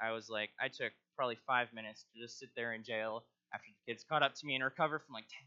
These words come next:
minutes of, or ten seconds, <laughs> rather, of running. In Christianity, when we try to run on our own steam,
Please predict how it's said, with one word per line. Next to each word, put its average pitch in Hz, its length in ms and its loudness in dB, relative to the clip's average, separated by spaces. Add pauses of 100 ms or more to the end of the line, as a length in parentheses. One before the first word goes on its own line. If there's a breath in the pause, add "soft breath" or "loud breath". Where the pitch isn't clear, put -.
minutes 107 220 -16
of, 113 80 -16 (140)
or 117 100 0 (100)
ten 127 140 -2
seconds, 120 580 0
<laughs> - 60 0
rather, 139 360 0 (440)
of 127 180 -2
running. 127 340 4 (1080)
In 160 80 -2
Christianity, 170 800 6
when 160 140 -6
we 165 80 0
try 160 260 2
to 170 100 6
run 143 280 2
on 131 260 -10
our 131 180 0
own 147 120 -4
steam, 156 500 -4